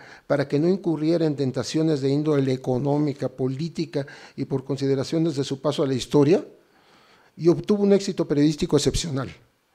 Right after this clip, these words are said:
Y en cambio, su otra revelación le ganó la enemistad de los poderes fácticos,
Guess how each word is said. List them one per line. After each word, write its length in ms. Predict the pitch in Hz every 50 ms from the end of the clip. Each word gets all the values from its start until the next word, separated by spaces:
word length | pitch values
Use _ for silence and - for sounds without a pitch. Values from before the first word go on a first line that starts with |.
| _ _ _ _
Y 100 | - 185
en 80 | 208 220
cambio, 480 | 214 226 233 220 190 196 196 208 202 -
su 140 | - - 160
otra 200 | 160 160 175 170
revelación 640 | 165 175 165 185 175 185 160 - 185 175 180 190 185
le 160 | - 147 151 151
ganó 240 | 143 147 147 156
la 80 | 151 151
enemistad 460 | 147 143 143 135 139 - - 151 139
de 60 | 143
los 120 | 127 123 -
poderes 320 | - 139 135 131 123 -
fácticos, 540 | - 143 127 - - 131 - - 151 - -